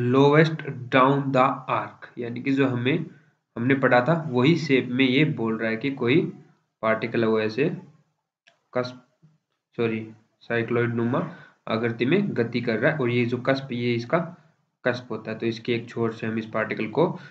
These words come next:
कितनी v velocity से छोड़ रहे हैं। जो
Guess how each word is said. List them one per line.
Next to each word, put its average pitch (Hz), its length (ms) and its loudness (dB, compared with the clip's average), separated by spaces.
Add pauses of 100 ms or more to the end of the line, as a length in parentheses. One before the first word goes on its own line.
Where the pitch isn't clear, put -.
(200)
कितनी 151 280 -2
v 131 440 2
velocity 120 500 0
से 165 200 -2
छोड़ 110 300 -6
रहे - 160 -10
हैं। - 160 -14 (380)
जो 160 260 8